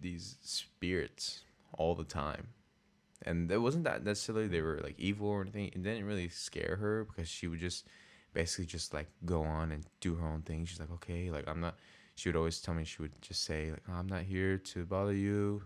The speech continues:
you know, blah, blah, blah. Until there was one moment in her life that changed, like, everything. And it pertained to my aunt. Now,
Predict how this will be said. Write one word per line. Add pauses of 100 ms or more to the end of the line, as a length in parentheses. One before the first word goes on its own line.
(120)
you
know, (500)
blah,
blah,
blah. (1000)
Until
there
was (100)
one
moment (640)
in
her
life (420)
that (840)
changed,
like,
everything. (1800)
And
it
pertained
to
my
aunt. (640)
Now,